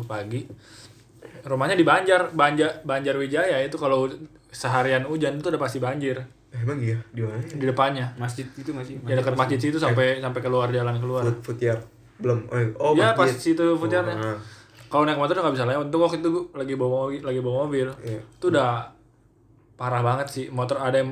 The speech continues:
Speaker 1: beberapa motor yang maksa pada mogok. Dari situ pun gua udah ngerasa nih,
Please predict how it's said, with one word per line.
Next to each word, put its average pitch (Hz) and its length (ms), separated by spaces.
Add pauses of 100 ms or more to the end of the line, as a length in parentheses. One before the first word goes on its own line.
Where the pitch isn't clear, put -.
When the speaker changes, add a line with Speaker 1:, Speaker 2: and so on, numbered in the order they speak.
Speaker 1:
beberapa 131 360
motor 139 280
yang 139 100
maksa 131 520 (260)
pada 123 200
mogok. 120 440 (480)
Dari 135 160
situ 160 180
pun 226 220
gua 202 160
udah 220 100
ngerasa 202 360
nih, 220 140